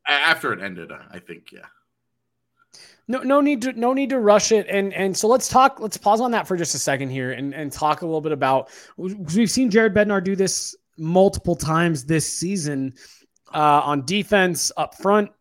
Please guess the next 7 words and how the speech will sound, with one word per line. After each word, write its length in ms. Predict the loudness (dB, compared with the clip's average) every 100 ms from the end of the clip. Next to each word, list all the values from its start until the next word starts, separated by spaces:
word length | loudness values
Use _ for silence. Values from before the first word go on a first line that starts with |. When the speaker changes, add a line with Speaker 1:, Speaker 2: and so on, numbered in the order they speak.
| _
Speaker 2:
and 500 | -16 -8 -4 -4 0
really 220 | 2 2 0
even 320 | -2 -2 -2
kind 240 | 0 0
of 60 | 0
in 160 | -2
goal. 480 | 2 2 4 2 -2